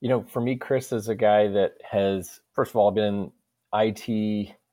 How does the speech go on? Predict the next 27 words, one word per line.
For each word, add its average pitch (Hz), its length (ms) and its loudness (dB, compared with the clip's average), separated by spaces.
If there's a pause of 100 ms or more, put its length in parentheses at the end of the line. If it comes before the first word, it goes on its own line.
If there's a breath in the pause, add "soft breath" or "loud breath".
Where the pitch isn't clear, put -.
(280)
and 98 100 -6
I 98 140 -2
T 107 200 -6
security 110 680 -2
for 107 240 -2
over 110 240 2
twenty 104 360 -4
years 101 600 -2 (120)
and 98 520 -4 (680 soft breath)
is 101 540 -2 (220)
just - 220 -6
seen 127 240 -2
a - 80 0
lot. 98 380 0 (360)
Everything 101 560 -4
from, 92 500 -6
you 110 120 -8
know, 90 100 -2
helping 98 480 -4 (160)
small 110 320 0
and 101 100 0
mid-sized 127 440 0
companies 117 540 -2
to 107 100 -4
large 98 420 0
enterprises 98 1040 -2 (140)
in 95 420 -6